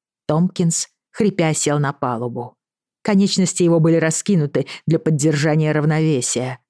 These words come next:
отчего он походил на паука. «Твоя правда. Не сможешь говорить», удовлетворенно констатировал Джейми, вытирая вспотевшую после матросской шеи руку.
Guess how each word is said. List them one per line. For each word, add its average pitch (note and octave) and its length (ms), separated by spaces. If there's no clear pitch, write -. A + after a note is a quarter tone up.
отчего F3 360
он E3 120
походил D3+ 500
на D3 120
паука. D3 600
«Твоя G3+ 340
правда. E3 400
Не F#3+ 160
сможешь C#3 460
говорить», C3+ 640
удовлетворенно D3 600
констатировал C#3 760
Джейми, F3 560
вытирая F3 380
вспотевшую D#3+ 680
после D3+ 300
матросской C#3+ 540
шеи C#3 340
руку. A#2+ 540